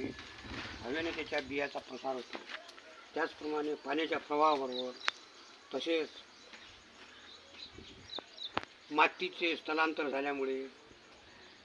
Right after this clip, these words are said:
यामुळे, तसेच पाण्यामुळे सुद्धा होते. आता पाण्यामुळे म्हणसा तर हे घायमारीचं वा-, रोप आहे, याला पर्णबीज म्हणतात. हे बघा,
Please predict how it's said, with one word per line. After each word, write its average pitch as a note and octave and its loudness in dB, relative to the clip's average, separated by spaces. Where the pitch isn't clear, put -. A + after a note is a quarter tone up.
यामुळे, C3+ 0
तसेच F3 2
पाण्यामुळे E3 4
सुद्धा D3 0
होते. C3 0
आता B2+ -4
पाण्यामुळे F#3 4
म्हणसा F3+ 6
तर D3+ 0
हे D#3+ 6
घायमारीचं D#3 6
वा-, C#3 6
रोप C3 0
आहे, - 0
याला E3 8
पर्णबीज E3+ 10
म्हणतात. D#3 6
हे D#3 8
बघा, D3+ 8